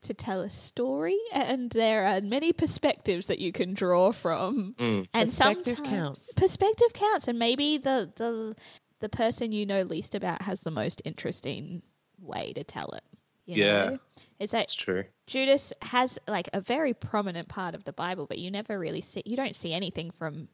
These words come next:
Speaker 1: his perspective. So to, to see it from another side, any of the disciples would have, I think, yeah,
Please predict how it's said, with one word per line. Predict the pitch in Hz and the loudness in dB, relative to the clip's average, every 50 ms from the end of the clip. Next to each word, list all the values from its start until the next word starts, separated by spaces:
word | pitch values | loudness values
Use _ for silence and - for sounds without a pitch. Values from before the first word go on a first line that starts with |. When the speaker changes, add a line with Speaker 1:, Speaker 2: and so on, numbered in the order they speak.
| _ _ | _ _
Speaker 1:
his | - 127 139 - | -14 -14 -12 -12
perspective. | - - - - - 160 - - - 117 | -12 -12 -10 -6 -6 -6 -6 -6 -8 -8
So | - - 160 160 | -6 -6 -6 -6
to, | 170 175 - _ _ _ _ _ _ _ - | -6 -8 -10 _ _ _ _ _ _ _ -14
to | 202 190 | -12 -12
see | - - - - 208 208 214 | -12 -12 -10 -8 -6 -4 -4
it | 202 - _ - | -4 -6 _ -10
from | - - 180 165 160 160 165 - - - - - - - - - | -6 -4 -4 -4 -4 -8 -12 -14 -16 -18 -18 -18 -18 -14 -6 -4
another | - 202 180 170 180 | -2 -2 0 0 0
side, | - - 190 175 180 214 269 269 - - | 0 2 4 4 6 4 4 2 2 4
any | 240 285 311 359 302 | 4 4 4 6 4
of | 240 190 - | 4 4 2
the | - 170 170 165 170 - _ _ _ _ _ _ _ - | 0 -2 -2 -2 -4 -6 _ _ _ _ _ _ _ -12
disciples | - 185 - - 160 151 170 - - 135 - 101 - - - - - - - | -10 -8 -4 -2 0 0 0 0 0 -2 -2 -2 -4 -6 -8 -8 -10 -8 -4
would | 175 170 165 | -2 0 0
have, | 160 165 170 - - _ _ _ _ - - | 0 -2 -4 -10 -20 _ _ _ _ -12 -10
I | 208 | -8
think, | - 202 202 185 - - - - _ _ _ _ _ _ _ _ - | -6 -6 -6 -6 -8 -12 -14 -14 _ _ _ _ _ _ _ _ -8
yeah, | 208 185 - - | -8 -8 -8 -8